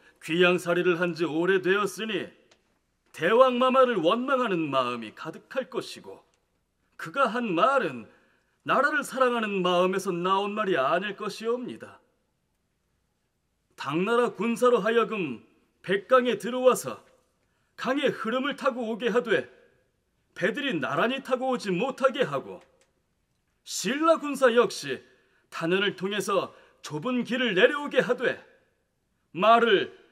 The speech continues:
나란히 타고 오지 못하게 하여 일시에 군사를 놓아서 적군을 친다면 닭장에 든 닭과 그물에 걸린 고기처럼 될 것이옵니다. 너무 심려 마시옵소서.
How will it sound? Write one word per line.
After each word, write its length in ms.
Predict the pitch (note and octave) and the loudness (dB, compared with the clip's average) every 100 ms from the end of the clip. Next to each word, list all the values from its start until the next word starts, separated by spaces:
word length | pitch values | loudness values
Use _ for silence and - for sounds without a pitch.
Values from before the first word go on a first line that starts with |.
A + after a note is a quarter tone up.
| _ - | _ 0
나란히 420 | D3 G#3 B3 - | 2 4 2 -2
타고 300 | A#3+ A#3+ C4 | -6 -4 -4
오지 180 | A3 A3+ | -4 -2
못하게 520 | A#3 A#3+ A#3 A#3 G3 | 0 0 0 0 0
하여 380 | E3 A#3 F#3 - - _ _ _ _ _ _ _ - | -2 -2 -4 -4 -16 _ _ _ _ _ _ _ -6
일시에 560 | F#3 B3+ - D#4 A#3+ | -4 -4 -2 -2 -2
군사를 460 | - F3+ B3+ C#4+ D4+ | -4 -4 -2 -2 -2
놓아서 480 | C#4 C4+ C#4+ A#3+ G#3 | 4 6 6 6 0
적군을 500 | - C4+ D#4 D4+ A#3+ | 2 0 2 -2 -2
친다면 640 | - E3+ E3 D3+ C3+ A2+ - _ _ _ _ _ _ | -6 -6 -4 -4 -4 -8 -14 _ _ _ _ _ _
닭장에 520 | - E3 - D4+ D#4 | -12 -12 -8 -4 -2
든 200 | D4 C#4 | -2 -8
닭과 540 | - D4+ - C#3+ G#2 - _ _ _ _ _ | -8 -10 -10 -12 -12 -14 _ _ _ _ _
그물에 520 | - G3 C4+ C#4 C4+ | -2 0 0 -2 4
걸린 380 | B3+ B3+ A3+ F3+ | 4 4 0 -4
고기처럼 580 | A#3 B3+ D#4 D#4+ D#4 C4+ | -6 -6 -6 -6 -6 -4
될 160 | D4 | -4
것이옵니다. 840 | D4+ B3+ E3 A2 F#2 F2+ - - _ _ _ _ _ _ _ - | -6 -8 -6 -8 -10 -20 -20 -20 _ _ _ _ _ _ _ -2
너무 240 | A#3+ A3+ | 0 0
심려 480 | - - A3+ B3 A#3+ | -2 -4 -4 0 0
마시옵소서. 1080 | D3+ D3 D#3 G3+ A#3+ G#3+ B3+ - - - | 2 2 0 -2 -4 -4 -6 -8 -10 -20